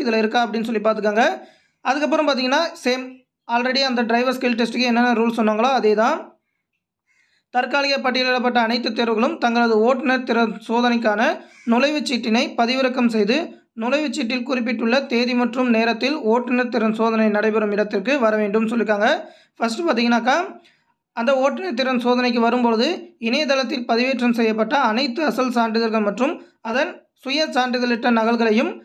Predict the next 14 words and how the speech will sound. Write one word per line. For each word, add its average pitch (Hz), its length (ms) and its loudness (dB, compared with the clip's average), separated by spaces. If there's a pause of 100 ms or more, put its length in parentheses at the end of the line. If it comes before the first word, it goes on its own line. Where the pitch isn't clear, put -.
கட்டாயமாக 262 560 0
கொண்டு 240 180 4
வர 240 160 2
வேண்டும் 226 220 2
இருக்காங்க. 208 280 2 (460)
ஒரிஜினலு, 269 420 0 (220)
ஜெராக்ஸு, 254 360 0 (120)
ஜெராக்ஸ் 247 320 0
பின்னாடி 247 260 2 (640)
செல்ஃப் 247 240 -2
அட்டஸ்ட் 233 340 -2
பண்ணிருங்க. 226 320 0 (1300)
அந்த 247 100 0 (140)
ஐ - 20 -2